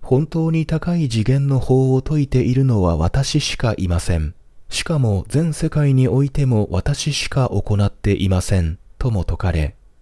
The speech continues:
ファールンダーファー議会、長春ファールンダーファー補導員のための説法の中では、真に高い次元への功を伝えることは、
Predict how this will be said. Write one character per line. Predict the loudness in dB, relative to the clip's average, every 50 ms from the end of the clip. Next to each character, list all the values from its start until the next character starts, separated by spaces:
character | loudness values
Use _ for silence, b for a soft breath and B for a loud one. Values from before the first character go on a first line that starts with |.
| _ _ _ _ _ -20 -20 -20 -20 -14 -10
フ | -4 0 0
ァ | 2 2 2
ー | 2
ル | 2 2
ン | 2 2
ダ | 2 2 0 0
ー |
フ | 2 2 2
ァ | 2 2 0
ー |
議 | -2 -4 -6 -4
会、 | -2 -2 0 0 0 -2 -4 -6 -12 -20 -20 -8
長 | -4 -2 0 0 0 0
春 | -2 0 0 0 2 2 0 0
フ | 0 0
ァ | 0 0 0
ー | 0
ル | 0 0 0
ン | 0
ダ | 0 0 0 0
ー | 0
フ | 0 0
ァ | 0 2 2
ー |
補 | 2 2 0 0 0 0 0 2 2
導 | 2 2
員 | 2 2
の | 0 0 0
た | 0 0 0
め | 0 0
の | 0 -2 -2
説 | -2 -2 -4 -2 -2 -2
法 | 0 0 0 0 -2 -4 -6 -8 -6
の | -4 -2 0
中 | 0 0 0 -2 -2 -2
で | -2 -2
は、 | 0 0 -2 -2 -4 -6 -14 -20 -20 -20 -14
真 | -10 -8 -4 -4 -2 0 2
に | 2 2 2 2
高 | 2 0 0 0 0 0
い | 0 0 -2
次 | -2 -2 0
元 | 2 4 4 4 4 4
へ | 4 2
の | 2 0 0 -2
功 | -2 -2 0 0 2 2 2 2
を | 0
伝 | -2 -4 -2 0 0 2 2
え |
る | 0 0
こ | 0 -2 0
と | 0 2 2
は、 | 2 0 -2 -4